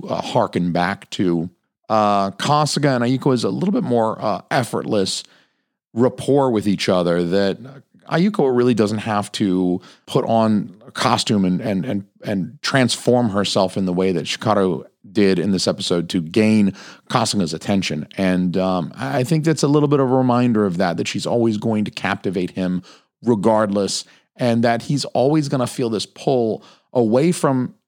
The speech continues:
Shikaru and towards her, which is an important aspect of that rolling first date episode. He was supposed to be on a date with Shikaru, as you all remember, but he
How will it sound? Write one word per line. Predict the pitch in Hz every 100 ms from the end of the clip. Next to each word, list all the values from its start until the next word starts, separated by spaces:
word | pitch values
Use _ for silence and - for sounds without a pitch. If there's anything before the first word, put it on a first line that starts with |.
| -
Shikaru | - 165 165 110 101
and | - 104
towards | - 147 131 104
her, | - 202 143 82
which | - 123
is | 139 127 - - -
an | 151
important | 165 - - 190 160 151
aspect | 131 160 - 120 113 -
of | 117
that | 117 120
rolling | 110 104 110 110
first | 101 107 113
date | 139 202
episode. | 185 - 110
He | 95 196
was | 214 147
supposed | - 123 143 175
to | 143
be | 139
on | 127
a | 127
date | 120 117 113
with | 101 - - -
Shikaru, | - - 165 220 160
as | 104
you | 98 95
all | 90
remember, | 82 76 - - 143 - - - 107
but | 120 180 175
he | 147 151 135 131